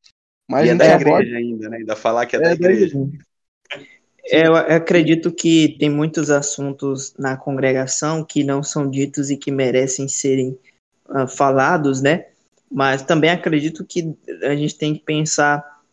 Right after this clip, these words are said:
Speaker 3: é, é, como, de fato, falar sobre esses assuntos de uma forma boa, que edifica,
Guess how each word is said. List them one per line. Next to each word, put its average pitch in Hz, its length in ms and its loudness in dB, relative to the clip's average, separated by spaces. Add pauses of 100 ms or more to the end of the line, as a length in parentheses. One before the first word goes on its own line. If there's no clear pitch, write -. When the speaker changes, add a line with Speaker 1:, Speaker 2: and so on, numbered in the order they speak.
(160)
Speaker 3:
é, 127 640 -2
é, 135 40 -4 (160)
como, 175 600 4
de 147 180 -4
fato, 151 540 -2
falar 147 340 0
sobre 147 260 -4
esses 147 240 -6
assuntos 160 540 -4
de 143 80 -12
uma 151 180 -4
forma 147 500 -2 (220)
boa, 143 580 6
que 147 200 -4
edifica, 143 920 -4